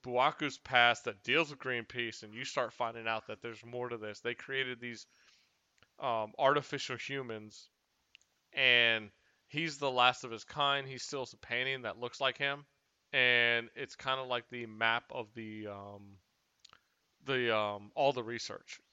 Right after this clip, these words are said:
It's the last known print of all the research at the end. And it's kinda going through that where Leona gets taken hostage by him. He puts this thing called a bio ball in her neck, and it wraps around her throat. And he's like,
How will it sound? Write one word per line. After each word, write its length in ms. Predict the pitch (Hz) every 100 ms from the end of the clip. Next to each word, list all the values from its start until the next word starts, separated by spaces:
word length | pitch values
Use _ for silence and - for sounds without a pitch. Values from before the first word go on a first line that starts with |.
| -
It's 220 | 135 -
the 180 | - 123
last 480 | 113 120 127 123 127
known 240 | 117 117
print 280 | - 127 120
of 140 | 110
all 120 | 117 117
the 100 | 110
research 500 | 113 - 113 110 - _
at 180 | 123 107
the 160 | 113 104
end. 180 | 90 _ _ _ _ _ - _
And 120 | 190 226
it's 120 | -
kinda 240 | 226 208
going 240 | 180 175 165
through 200 | 156 131
that 240 | 131 123
where 160 | 127 117
Leona 500 | 117 120 131 127 117
gets 340 | 120 - - -
taken 360 | 135 123 127 110
hostage 540 | 120 117 - 123 -
by 200 | 110 104
him. 340 | 110 107 107 _ _ _ -
He 80 | 131
puts 240 | 156 147
this 160 | 135 -
thing 140 | 135
called 180 | 131 117
a 40 |
bio 340 | 104 113 123 120
ball 280 | 120 120 117
in 60 |
her 100 | 120
neck, 260 | 117 117 117
and 80 | 98
it 80 | 101
wraps 320 | 117 117 -
around 240 | 127 113 117
her 140 | 117
throat. 420 | - 120 117 113 _ _ _ _ _
And 220 | 127 117 123
he's 160 | 135
like, 180 | 127